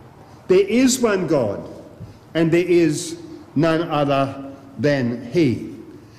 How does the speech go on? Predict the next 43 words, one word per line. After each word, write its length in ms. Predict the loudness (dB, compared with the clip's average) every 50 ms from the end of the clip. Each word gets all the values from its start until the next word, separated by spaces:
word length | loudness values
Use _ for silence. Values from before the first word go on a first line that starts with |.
| -20 -10 -4
Now, 140 | 0 2 2
I've 120 | 2 2
given 240 | 0 0 0 0 0
a 60 | -2
couple 260 | -2 -2 -4 -2 -2
of 120 | -2 0 0
other 160 | 0 0 -2
quotes 400 | -2 -2 0 0 0 0 -2 -2
on 100 | 0 0
the 80 | 0 -2
slide, 380 | -2 0 0 2 2 0 0
which 140 | -4 -4 -6
for 200 | -6 -4 -4 -4
the 160 | -4 -6 -8
sake 300 | -8 -4 -4 -4 -4 -4
of 120 | -6 -6 -2
time 300 | 0 0 2 2 2 0
I 80 | -2
haven't, 320 | -2 -2 -2 -4 -4 -6 -8 -12 -8 -2
won't 300 | -2 0 0 -2 -4 -4
turn 180 | -4 -2 -2
up 140 | -2 -2 -4
at 100 | -4 -4
the 80 | -2 -2
moment. 380 | 0 0 0 0 -2 -4 -6 -8 -14 -16 -20 -20 -20 -20 -20 -20 -20 -20 -16
Ephesians 560 | -14 -6 0 2 2 2 2 0 -4 -4 -4 -2
chapter 300 | -2 -2 -2 -2 -6 -4
four, 260 | 0 2 2 2 2
verse 320 | 2 0 -2 -2 -2 0
six, 380 | 0 0 0 0 -2 -8 -10 -12 -14 -18 -20 -20 -20 -20 -20 -14 -6
and 160 | -4 -4 -2 2
First 300 | 2 2 2 2 0 0
Timothy 340 | 2 2 2 2 0 -2
chapter 380 | -2 0 -2 -2 -2 -4 -6 -8
six 400 | -6 -2 -2 -2 -2 -2 -4 -2
and 120 | -2 -2
verse 280 | 0 0 -2 -2 -2 -2
sixteen 560 | -4 -4 -4 -4 -4 0 2 2 2 2 -2 -6 -10 -14 -14 -4 2
will 140 | 2 4 4
verify 560 | 4 2 2 0 0 -2 0 0 0 0 0
the 100 | -2 -4
same 420 | -6 -4 -2 -2 0 -2 -2 -4
facts. 680 | -4 -6 -4 -4 -4 -6 -10 -14 -16 -16 -16 -16 -18 -20